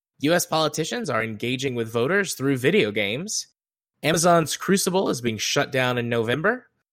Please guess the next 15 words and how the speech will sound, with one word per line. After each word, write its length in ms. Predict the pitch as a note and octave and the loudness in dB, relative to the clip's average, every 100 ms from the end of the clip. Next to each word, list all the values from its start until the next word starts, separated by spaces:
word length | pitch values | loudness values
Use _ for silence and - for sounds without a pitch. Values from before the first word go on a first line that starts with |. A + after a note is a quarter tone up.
| _ _ - | _ _ -6
GameStop 540 | - D#3 - D3+ D#3 - | -2 0 2 2 2 0
will 80 | C#3 | -2
get 160 | B2 A2 | 2 0
a 60 | |
cut 300 | - - F3 - | 0 0 0 0
of 140 | A2+ | -8
digital 240 | G#2+ D#3+ D3+ | -8 -4 -2
sales 440 | - D#3+ E3+ F3 | 0 2 2 0
made 180 | C#3 B2 | 0 0
on 220 | B2 A#2+ | 2 0
the 220 | A#2 A2+ - | -2 -6 -4
Xboxes 680 | D#3+ - B2+ B2+ - C#3+ - | -6 -4 -2 -2 -2 -6 -4
that 200 | G#2 - | -8 -4
they 120 | G#2 | -6
sell. 460 | - C3 G#2+ E3+ | -2 -2 -2 -6